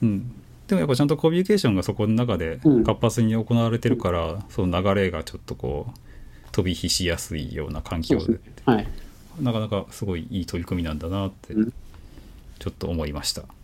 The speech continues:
Speaker 2: うですね。なので、もうちょっとうまく回れるようになると、本当に産学連携みたいな感じになるんだろうなっていう
Speaker 1: うんうん。
Speaker 2: 感じですね。
Speaker 1: へえ。まあまあ、ちょっとあの辺から出てくるあの研究成果とかは、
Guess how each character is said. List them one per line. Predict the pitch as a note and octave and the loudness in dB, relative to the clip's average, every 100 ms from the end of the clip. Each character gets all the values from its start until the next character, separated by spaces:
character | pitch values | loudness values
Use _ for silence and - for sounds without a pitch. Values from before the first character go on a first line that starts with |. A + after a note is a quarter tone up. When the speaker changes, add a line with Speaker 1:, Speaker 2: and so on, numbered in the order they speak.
| - - - | -20 -2 2
Speaker 2:
う | |
で | - | 2
す | |
ね。 | C3 | 4
な | D#3+ | 6
の | D#3 | 6
で、 | C#3+ | 4
も | C#3+ F#3 G3+ | 4 6 6
う | |
ち | G3+ | 4
ょ | |
っ | - | 4
と | C#3+ A#2+ A#2+ - | 4 4 2 0
う | D#3+ | 6
ま | D#3+ D3+ | 6 6
く | C3 B2 - C#3+ | 4 2 4 4
回 | C#3+ | 6
れ | |
る | D3+ | 6
よ | |
う | C#3 | 6
に | |
な | |
る | B2 | 4
と、 | A#2+ | 4
本 | A#2+ | 4
当 | B2 | 4
に | A#2+ | 4
産 | A#2+ | 4
学 | A#2+ A#2 | 4 4
連 | B2 A#2+ | 4 4
携 | A#2 G2+ | 2 -2
み | |
た | G#2+ | -4
い | |
な | G2+ | -4
感 | G#2 G#2 | -2 0
じ | A2 | 2
に | |
な | G#2+ | 0
る | G2+ | 0
ん | - | -8
だ | |
ろ | - | -12
う | B2 | -8
な | A#2+ | -10
っ | - | -8
て | - | -6
い | C#3 | -2
う | |
Speaker 1:
う | A#2 | 2
ん | |
う | F2 | 0
ん。 | E2 E2 - - - - | 0 -8 -12 -20 -14 0
Speaker 2:
感 | G#2 | 0
じ | F#2 | 0
で | F#2+ | -4
す | - | 0
ね。 | G#2+ A2 - - - - - | 0 0 -10 -18 -18 -20 -4
Speaker 1:
へ | G2+ E2 D#2+ D#2 E2 | -2 -2 -4 -6 -10
え。 | - - - - - - G#2+ | -12 -18 -20 -20 -20 -12 -6
ま | |
あ | F2+ | -6
ま | E2 | -6
あ、 | |
ち | - - | -12 -12
ょ | D#2+ | -10
っ | |
と | - | -4
あ | A#2+ | 0
の | |
辺 | B2 B2 | 2 2
か | A#2+ | 0
ら | A#2 | 0
出 | A#2 | 0
て | A#2 | 2
く | A#2+ | 2
る | F2 | 0
あ | E2 | -4
の | E2 | -2
研 | G2+ | -2
究 | F#2 | -2
成 | - G2 | -2 -2
果 | - | -4
と | - | -10
か | - | -10
は、 | - | -10